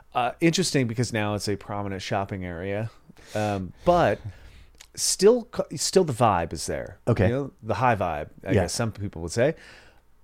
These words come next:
Speaker 1: But the homeless problem there is kind of like, kind of like the one you hope for. You know, they're just, like, playing music on the street and shit.
Speaker 2: Right.
Speaker 1: And taking good drugs and having a great time. Nobody's screaming at themselves and hitting their head on the wall.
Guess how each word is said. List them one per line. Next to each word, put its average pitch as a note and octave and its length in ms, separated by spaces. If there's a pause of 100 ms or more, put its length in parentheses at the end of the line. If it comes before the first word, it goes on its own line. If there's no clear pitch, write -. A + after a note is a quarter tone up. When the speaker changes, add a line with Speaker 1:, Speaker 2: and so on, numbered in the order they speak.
(220)
Speaker 1:
But D#3 160
the C#3+ 100
homeless G3+ 580
problem C3+ 640
there A2 580
is A2 180
kind E3+ 260
of D#3 60
like, C#3 340 (760)
kind D3 180
of C#3+ 60
like C#3 140
the C3 80
one C3 180
you A2 100
hope C3 200
for. D2+ 360 (420)
You B2+ 100
know, C3 80
they're D#3+ 120
just, D#3 120
like, B2 180
playing B2 320
music C3 320
on F#2+ 140
the E2 80
street F#2 340
and E2+ 80
shit. F2+ 400 (100)
Speaker 2:
Right. E2+ 380
Speaker 1:
And B2+ 160
taking A#2 320
good A#2+ 160
drugs F2 580
and G#2+ 140
having G#2 240
a - 20
great F2+ 360
time. D#2+ 320 (160)
Nobody's C3+ 340
screaming C3 640
at A#2 100
themselves A2 460
and G2 80
hitting G2+ 240
their F#2+ 100
head F#2+ 180
on F2+ 120
the F2 80
wall. D2+ 480